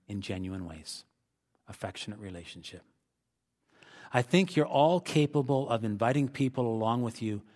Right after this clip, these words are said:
and doing life together. Active relationship.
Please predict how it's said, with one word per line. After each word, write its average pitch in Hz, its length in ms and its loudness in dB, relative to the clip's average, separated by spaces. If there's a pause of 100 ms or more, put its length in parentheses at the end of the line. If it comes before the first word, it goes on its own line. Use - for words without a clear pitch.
(140)
and 107 220 -4
doing 113 360 0
life 104 280 -4
together. 90 480 -8 (680)
Active 98 400 -8
relationship. 87 720 -12